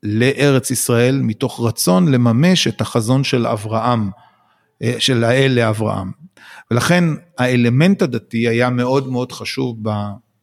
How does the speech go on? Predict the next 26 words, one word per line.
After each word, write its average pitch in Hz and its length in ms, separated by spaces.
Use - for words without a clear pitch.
בדחיפה 117 720
לפעולה 127 600
של 113 340
אותם 127 440
אנשים 117 480
ספציפיים. - 680
זאת 110 140
אומרת, 123 300
אנחנו 110 260
רואים 139 220
כאן 156 180
התלכדות 117 600
מצד 110 300
אחד 113 320
של 101 260
רצון 120 460
מדיני, 113 600
אבל 117 140
מצד 110 320
אחד 120 280
גם 127 240
רצון 135 400
אישי 127 520
של 113 200
השחקנים 117 560
שמשחקים 117 840